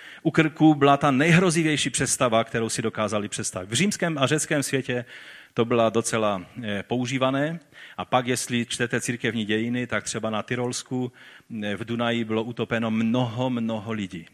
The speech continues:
kteří vyznávali Ježíše Krista. A tehdejšími lidmi, kteří byli to tehdy vládnoucí garniturou, která si myslela, že slouží božím záměrům,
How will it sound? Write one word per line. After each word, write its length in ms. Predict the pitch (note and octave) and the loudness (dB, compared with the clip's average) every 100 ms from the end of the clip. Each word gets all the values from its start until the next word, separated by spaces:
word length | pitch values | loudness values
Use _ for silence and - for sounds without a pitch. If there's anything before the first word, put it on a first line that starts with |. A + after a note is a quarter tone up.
| - | -16
kteří 240 | G#2+ G#2+ | -10 -8
vyznávali 480 | G#2 G2 G#2 G#2 G2+ | -6 -4 -4 -4 -4
Ježíše 400 | G#2+ A2+ - A#2 | -4 -4 -4 -4
Krista. 520 | A2 G#2 - F#2+ G2+ - - - - - | -4 -6 -4 -6 -6 -12 -20 -20 -20 -20
A 80 | - | -6
tehdejšími 540 | - B2 B2+ - C3 B2 | -2 0 0 0 0 0
lidmi, 380 | C#3+ C#3 D#3+ | 0 -2 -6
kteří 460 | D3+ B2+ A2+ A#2 A2 - | -4 -4 -2 -2 -4 -8
byli 400 | A2 A#2 A#2 A2+ - _ | -6 -2 0 -2 -4 _
to 280 | - A2+ A2+ - - - | -4 -4 -4 -12 -20 -4
tehdy 300 | A2 A2 A2 | -2 0 2
vládnoucí 560 | A2 A2+ A#2 A#2+ - | 4 4 2 -4 -4
garniturou, 640 | A2 G#2 A#2 A#2+ B2 A#2+ A#2+ | 0 0 0 -2 0 0 -2
která 240 | - A2 | -4 -4
si 160 | - G#2+ | -4 -4
myslela, 340 | G#2+ A2 G#2+ | -4 -2 -2
že 120 | G#2 | -2
slouží 340 | - A2 A2 G#2 | -2 -4 -4 -2
božím 300 | G#2+ G2+ G2+ | -4 -4 -4
záměrům, 540 | G2+ G#2+ A2+ A2+ A2+ | -4 -2 -4 -4 -6